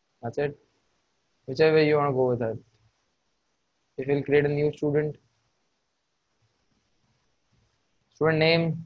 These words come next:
stream opted, course opted, blank space, blank space, twelfth percentage, student location, age, everything else.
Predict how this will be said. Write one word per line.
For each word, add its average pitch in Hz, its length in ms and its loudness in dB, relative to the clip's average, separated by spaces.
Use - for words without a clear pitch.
stream 147 260 -4
opted, 143 360 0
course 147 180 2
opted, 143 300 0
blank 135 220 0
space, 143 160 -4
blank 131 240 -4
space, 147 340 -4
twelfth 131 220 0
percentage, 135 540 -2
student 123 260 -6
location, 123 560 -4
age, 127 460 -2
everything 117 340 -6
else. 87 180 -12